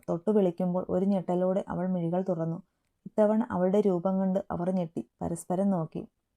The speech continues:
"ഇതെന്താ കുഞ്ഞെ നിന്റെ മുഖം ആകെ വല്ലാതെ കരഞ്ഞു വീർത്തിരിക്കുന്നേ?"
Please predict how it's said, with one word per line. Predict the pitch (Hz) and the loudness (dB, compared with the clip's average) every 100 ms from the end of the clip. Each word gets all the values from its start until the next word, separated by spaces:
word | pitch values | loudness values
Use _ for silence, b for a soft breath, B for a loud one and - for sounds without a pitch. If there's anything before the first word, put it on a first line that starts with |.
| _ _ _ - | _ _ _ 0
"ഇതെന്താ | 226 254 226 247 | 4 6 6 6
കുഞ്ഞെ | 233 226 | 6 6
നിന്റെ | 226 202 214 | 6 4 4
മുഖം | 196 185 214 - _ _ _ _ _ _ 208 | 4 2 0 -2 _ _ _ _ _ _ -4
ആകെ | 185 190 208 - | -2 0 0 0
വല്ലാതെ | 180 175 185 214 | 0 0 2 2
കരഞ്ഞു | 214 180 196 | 2 2 2
വീർത്തിരിക്കുന്നേ?" | 208 202 202 202 196 196 | 4 2 2 2 2 0